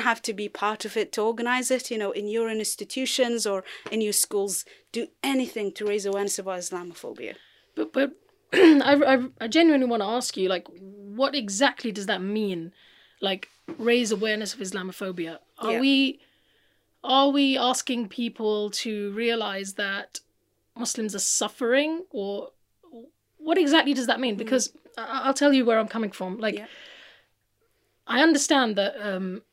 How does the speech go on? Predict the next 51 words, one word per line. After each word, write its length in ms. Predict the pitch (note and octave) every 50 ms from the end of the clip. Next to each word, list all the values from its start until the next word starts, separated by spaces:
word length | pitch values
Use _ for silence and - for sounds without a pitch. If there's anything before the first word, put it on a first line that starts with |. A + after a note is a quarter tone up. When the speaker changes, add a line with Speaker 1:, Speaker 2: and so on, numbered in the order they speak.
| _ _
Speaker 2:
<clears throat> 180 | _ _ _
you 340 | - C#4+ D4 B3+ A3 A#3 A#3
know, 100 | G#3+ G3+
even 560 | A#3 B3 G3+ A#3 A3 G#3+ G#3+ G#3+ G#3+ G#3 G#3 G#3
when 380 | A3 G#3 G3+ G#3 G3+ G3 G3 - - _ _
Boris 220 | - G#3+ G#3+ G#3+ -
Johnson 320 | - A3 G#3+ G#3+ - G#3+
made 200 | G3+ F#3 F#3+ G3
his 220 | - F#3+ F3+ F3 -
remarks 380 | F#3+ G3 G3 F#3+ G#3+ G#3+ -
about, 340 | - F3 F#3 F#3 F3+ G#3 - _ _ _ _ _ _ _
you 140 | A#3 F#3+
know, 180 | F3 F#3 F#3+ G3+ -
as 160 | C#4+ G3 F3+
a 40 | -
Speaker 1:
Mm. 40 | A3+
Speaker 2:
joke 320 | G#3 G3 G3 G3 F#3+ -
or 40 | F#3+ F#3
whatever 260 | F#3 F3 F3+ F3+ G3+
it 80 | G#3+ G3+
was, 240 | F#3+ F#3 F#3 - -
f-, 80 | B3+ - -
about, 220 | _ A3 G3+ - -
on, 160 | - G#3 G3+ - -
about 240 | - F#3+ G3+ G3+ G#3
Muslim 300 | G#3+ G3+ - - G3+ G3
women 380 | G3 F#3+ G3 F#3+ F#3+ G3 G#3+ -
and 120 | C#4+ G3+ F#3+
Speaker 1:
Yeah. 140 | F#3 F#3+ A3
Speaker 2:
letterboxes, 640 | - A#3 F#3+ G#3 G#3+ - - - G#3 G#3 G3 - -
<laughs> 60 | G#3
right? 140 | G#3+ - - - - - - - - - - - - - -
Um, 280 | A#3+ A3+ G#3 G#3 G#3+ A#3
I, 280 | A#3 C#4 D#4+ E4 D#4 -
I 140 | - B3 D4
wrote 240 | D4 C4 A#3 - -
to 80 | - A3
the 80 | F#3
chairman 360 | F#3 - A3+ G3 F3+ F3+ F3+ F3
of 200 | F#3 F3+ F3 -
the 280 | G3 F#3 F#3 F3+ F3 - _ _ _ _
Conservative 480 | - A3 F#3 - G3+ F3 F#3 - F#3 -
Party, 400 | - G#3 G3+ G#3 G#3+ G3+ A3 A#3+
right? 220 | - G3+ G#3+ B3 - - - - - - - - -
I'm 140 | B3+ C4 C4+
one 80 | C4+
of 60 | C#4
those 180 | A#3 C4 A#3+ -
people 220 | - B3 - A#3
who 120 | G3 G#3+ G#3
do, 260 | E3+ - G#3+ G#3 -